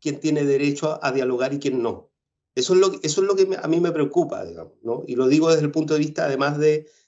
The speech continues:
de quien tiene la responsabilidad de hablar a la comunidad desde un gobierno que tiene serias preocupaciones respecto de lo que estamos haciendo con nuestros jóvenes y nuestros niños.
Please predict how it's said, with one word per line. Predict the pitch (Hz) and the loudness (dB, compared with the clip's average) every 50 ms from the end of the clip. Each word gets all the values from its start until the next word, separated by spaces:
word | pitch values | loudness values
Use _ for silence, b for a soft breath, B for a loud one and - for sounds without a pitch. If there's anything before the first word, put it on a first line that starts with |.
| b _ _ | b _ _
de | 127 127 | -2 0
quien | - 135 127 | 0 -2 -2
tiene | 123 151 156 147 156 | 0 0 0 2 2
la | 160 160 | 2 2
responsabilidad | 156 151 151 - 151 139 - 147 135 135 135 131 127 123 127 123 123 139 151 175 - - _ _ _ _ _ _ | 0 -2 0 0 0 0 2 0 0 -2 -2 -2 0 2 2 4 4 2 0 -2 -6 -12 _ _ _ _ _ _
de | _ 120 135 | _ 0 2
hablar | 127 123 127 135 135 135 143 - - - | 2 2 2 2 2 2 0 -2 -4 -6
a | 156 | -6
la | 151 147 143 | -4 -4 -4
comunidad | 143 143 139 135 131 127 127 123 131 143 151 | -6 -4 -4 -2 2 2 2 2 2 0 -2
desde | 156 151 143 143 139 139 143 143 | -2 -4 0 2 2 2 2 0
un | - 143 139 131 | -4 -6 -4 0
gobierno | 135 131 127 135 143 143 156 156 156 151 | 0 0 2 0 0 0 2 0 0 0
que | 147 151 143 147 160 165 b b b b b | -2 -2 -2 -2 -2 -4 b b b b b
tiene | b 151 147 143 147 147 147 | b 2 4 4 4 2 0
serias | - - - 196 185 220 214 | -2 0 0 0 0 0 -2
preocupaciones | 220 - 196 175 175 165 156 151 - 185 175 185 180 | 0 0 0 0 0 -4 -4 -2 -2 0 2 2 2
respecto | 180 165 147 - - 165 165 165 - 180 175 | 0 -2 -6 -4 -4 -4 -4 -2 -2 -2 -2
de | 160 156 160 170 185 - | 0 0 -2 -2 -2 -2
lo | 156 147 | -2 -4
que | 139 - | -4 -4
estamos | - - 143 143 151 143 | -4 -4 -2 0 0 -2
haciendo | 143 - 156 147 151 | 0 -2 0 0 0
con | 151 | 0
nuestros | 147 147 147 - 127 | 0 -2 -2 -6 -8
jóvenes | - - 139 139 139 143 143 143 139 135 | -4 -2 0 0 0 0 0 0 0 0
y | |
nuestros | 135 131 131 - 139 123 | 0 -4 -4 -4 -2 2
niños. | 151 175 175 123 92 92 - - - _ | 2 2 4 2 0 -2 -6 -12 -20 _